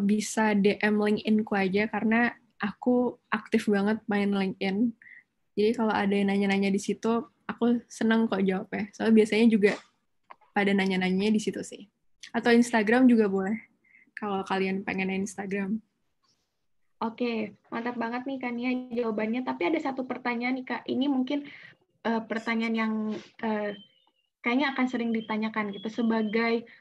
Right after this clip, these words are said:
Speaker 2: praktisi U I atau U X, eh, boleh dong, Kak, pengen lihat satu portofolio yang pernah Kakak bikin dan,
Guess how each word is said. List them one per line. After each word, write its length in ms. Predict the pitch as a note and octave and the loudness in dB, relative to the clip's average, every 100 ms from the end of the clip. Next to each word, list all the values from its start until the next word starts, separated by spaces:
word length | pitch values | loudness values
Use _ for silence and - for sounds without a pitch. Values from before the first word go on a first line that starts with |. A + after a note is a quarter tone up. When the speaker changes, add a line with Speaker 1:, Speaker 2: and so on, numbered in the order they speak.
| - | -8
Speaker 2:
praktisi 480 | A3+ A3 A#3+ A3 A#3 | -8 -6 -8 -4 -2
U 40 | A3 A3+ | -2 -2
I 160 | G#3+ | -4
atau 120 | G#3 | -4
U 120 | G#3 G3+ | -8 -6
X, 320 | C4 - - _ - _ _ B3 | -8 -8 -14 _ -20 _ _ -2
eh, 240 | A#3 A3+ | 0 -2
boleh 400 | G#3+ A3 A#3 C4+ | -2 -2 0 2
dong, 240 | B3+ C4+ | 2 2
Kak, 160 | D4+ D4+ - _ _ _ - | -2 -2 -4 _ _ _ -6
pengen 240 | A#3+ B3 | -2 0
lihat 240 | B3 B3+ C4 | 0 -2 -2
satu 480 | A#3 - D#4+ D#4+ | -4 -2 -2 -2
portofolio 640 | - B3+ B3 B3 B3 A#3 B3 | -2 -4 -2 -4 -2 0 0
yang 160 | A#3+ | 0
pernah 240 | A#3 A3+ A#3 | -4 -4 -4
Kakak 240 | A#3 A3+ | -4 -4
bikin 480 | G#3+ G#3+ C#4+ D#4 D4 | -4 -6 -2 2 2
dan, 240 | A#3+ C4 | 2 0